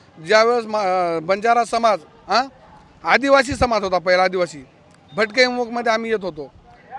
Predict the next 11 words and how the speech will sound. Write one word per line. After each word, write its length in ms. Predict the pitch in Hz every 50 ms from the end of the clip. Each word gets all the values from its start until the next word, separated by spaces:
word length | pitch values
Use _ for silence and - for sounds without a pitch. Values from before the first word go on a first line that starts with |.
| - -
त्यावेळेस 420 | 202 208 226 240 247 254 262 220 247
आम्ही 300 | 240 247 254 254 254 247
हा 300 | 226 226 226 247 277 277 - - - - - -
आमचा 260 | 190 214 214 247 220
लदेनीचा 500 | 196 202 220 220 240 247 254 240 233 254
व्यापार 340 | 240 240 240 226 220 247 233
होता, 160 | 240 220 240
आम्ही 180 | 233 240 233 226
महाराष्ट्रामध्ये 680 | 214 220 226 233 240 226 247 247 233 240 220 226 202
स्थायिक 280 | 175 - - 208 240 240
झालो. 280 | 208 220 214 190 165